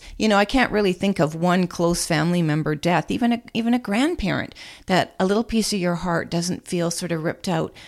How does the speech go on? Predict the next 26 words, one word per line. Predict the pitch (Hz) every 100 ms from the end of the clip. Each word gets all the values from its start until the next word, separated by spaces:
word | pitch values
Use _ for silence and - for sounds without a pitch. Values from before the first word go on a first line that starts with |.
| - -
gone, | 165 156 160
and | - 180
you | 175
do | 170 196
feel | 190 185
changed | 175 180 160 156 -
forever | 170 - 160 165
simply | - 156 175
because | 165 160 170 156
the | - 156 151 - -
family | 175 165 170
dynamic | 156 160 156 151 143 151 - - - - _
has | - 175 -
changed. | - 165 170 - - - _ _ _ - - -
So | - 196 180 175 - _ -
honor | 202 220 233 202 185 -
that | 170 190 170 156 - - - _ _ -
about | 190 185 196 -
yourself. | 185 175 180 147 160 - - _ _
You | 175 214 247 247
are | - 180
no | 175 185
longer | 190 175 170 165 160 165 -
who | 185
you | 175 180
were, | 160 165 160 -